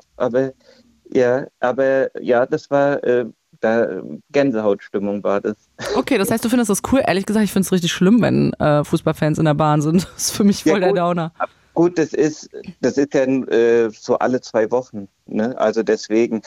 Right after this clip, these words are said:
Speaker 1: ich meine jetzt so jeden Tag so ziemlich vollgepackt und so alles, das nicht. Aber ja, das war so, das war mal eine coole, äh,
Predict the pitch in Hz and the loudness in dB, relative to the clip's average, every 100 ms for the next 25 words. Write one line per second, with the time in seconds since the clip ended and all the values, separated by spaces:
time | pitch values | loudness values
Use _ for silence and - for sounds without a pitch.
0 | - 131 135 135 135 135 - 135 113 123 | -2 -2 2 0 2 0 0 -2 2 2
1 | 165 160 143 139 139 - - 135 131 - | 2 -2 -6 -4 -4 -4 0 2 2 0
2 | 147 143 135 135 135 127 - 139 - - | 0 0 0 0 0 0 -4 -4 -4 -2
3 | 117 113 113 123 - 110 - 113 123 - | -2 0 0 -2 -4 -6 -4 -4 -4 -6
4 | _ _ _ _ _ _ _ _ _ 117 | _ _ _ _ _ _ _ _ _ -2
5 | 120 117 110 110 110 - _ _ - 107 | 0 2 2 2 0 -2 _ _ -4 -2
6 | 104 120 127 - 139 139 139 131 131 - | 0 -2 -4 -2 -2 0 0 2 2 -2
7 | 131 - 127 131 123 123 - 143 139 131 | -6 0 0 2 0 -2 -6 -2 0 -2
8 | 131 - 127 123 123 | -2 0 2 2 -2